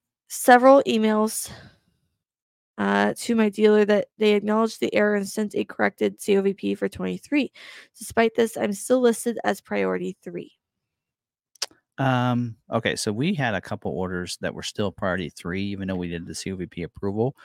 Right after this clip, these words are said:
Speaker 2: I actually sent 'em to my sales and inventory specialist, and, uh, now they're priority twos. So,
Speaker 1: Mm-hmm.
Speaker 2: uh, they, they need to reach out to their inventory specialist, so, and inventory managers. So,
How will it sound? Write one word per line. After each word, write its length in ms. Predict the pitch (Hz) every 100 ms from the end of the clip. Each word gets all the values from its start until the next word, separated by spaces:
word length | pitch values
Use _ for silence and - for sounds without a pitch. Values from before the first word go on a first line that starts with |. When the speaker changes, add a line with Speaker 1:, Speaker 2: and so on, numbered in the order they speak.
| - - _ _ 101
Speaker 2:
I 160 | 104
actually 360 | 107 104 - 92
sent 220 | - 104
'em 100 | 95
to 160 | 90 92
my 220 | 90 90
sales 320 | 90 101 95
and 100 | 92
inventory 400 | 85 98 110 113 113
specialist, 640 | 139 135 156 156 160 - _
and, 600 | 98 92 87 87 87 90
uh, 120 | 92 87
now 180 | 85
they're 100 | 98
priority 360 | 107 131 139 170
twos. 200 | - - _ _ _ _ -
So, 260 | - 95 95 -
Speaker 1:
Mm-hmm. 140 | 254 - - _ 98
Speaker 2:
uh, 80 | 101
they, 240 | 120 117
they 180 | 127 123
need 140 | 139 123
to 60 |
reach 220 | 104 101 104
out 180 | 98 -
to 100 | 90
their 140 | 65
inventory 440 | 78 90 101 85 78
specialist, 720 | - 82 - 80 - - -
so, 420 | 71 78 80 - -
and 280 | 85 82
inventory 320 | - 87 80 78
managers. 560 | 78 73 87 73 - -
So, 380 | - 80 71